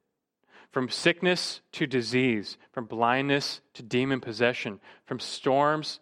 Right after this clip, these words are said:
to famine, from sin to death itself, this king can correct this world.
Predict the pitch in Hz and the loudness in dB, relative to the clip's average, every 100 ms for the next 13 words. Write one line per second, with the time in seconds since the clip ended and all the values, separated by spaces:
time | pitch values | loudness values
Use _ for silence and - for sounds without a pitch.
0 | _ - 160 - 147 170 135 92 - - | _ -4 -2 4 4 4 0 -2 -8 -20
1 | _ - 143 123 - - 233 196 208 240 | _ 0 0 2 0 4 6 6 4 0
2 | - _ _ _ _ _ - 240 - 190 | -6 _ _ _ _ _ 2 4 8 6
3 | 233 247 - - 240 156 - - _ _ | 8 4 4 6 6 4 -2 -16 _ _
4 | - 180 - - - _ - - 160 139 | 2 2 2 -6 -12 _ -10 -2 0 0
5 | 113 113 113 - 113 110 104 101 _ _ | -2 -8 -12 -8 -4 -4 -6 -10 _ _
6 | - 110 117 117 - - - _ _ _ | -10 0 4 2 0 -12 -18 _ _ _
7 | 117 110 - 107 98 | -6 -4 -2 -2 -2